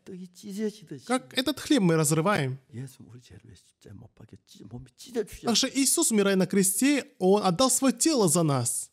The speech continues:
Speaker 1: 그때 내 죄가 다 씻어졌어요.
Speaker 2: В тот момент мои грехи были прощены.
Speaker 1: 그렇게 나가면
Speaker 2: Вот так должен был пойти.
Speaker 1: 술 맡은 관장 좀 살아.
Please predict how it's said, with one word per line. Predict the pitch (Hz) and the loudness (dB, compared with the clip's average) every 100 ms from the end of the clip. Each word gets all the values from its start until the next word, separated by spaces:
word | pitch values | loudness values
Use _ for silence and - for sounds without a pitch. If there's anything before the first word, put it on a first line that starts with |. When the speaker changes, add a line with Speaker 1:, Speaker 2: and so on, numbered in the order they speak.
| - | -18
Speaker 1:
그때 | - | -18
내 | 113 120 | -16 -18
죄가 | - 98 98 | -20 -20 -20
다 | - _ | -20 _
씻어졌어요. | _ _ _ | _ _ _
Speaker 2:
В | - | -8
тот | - 330 | -2 0
момент | 254 269 214 | 0 0 2
мои | 185 | 2
грехи | 190 190 | 2 0
были | 202 208 | 0 0
прощены. | 240 233 294 277 254 139 | 0 0 0 2 2 0
Speaker 1:
그렇게 | - 214 - | -2 -12 -10
나가면 | 220 151 113 110 | -12 -12 -16 -8
Speaker 2:
Вот | 165 247 | -2 -2
так | 311 320 | 0 -2
должен | 202 240 220 | 0 2 2
был | 208 | 0
пойти. | 190 214 190 - 147 | 2 0 0 0 0
Speaker 1:
술 | 120 | -2
맡은 | 113 - | -8 -14
관장 | 98 107 - | -18 -18 -20
좀 | - | -20
살아. | - _ | -20 _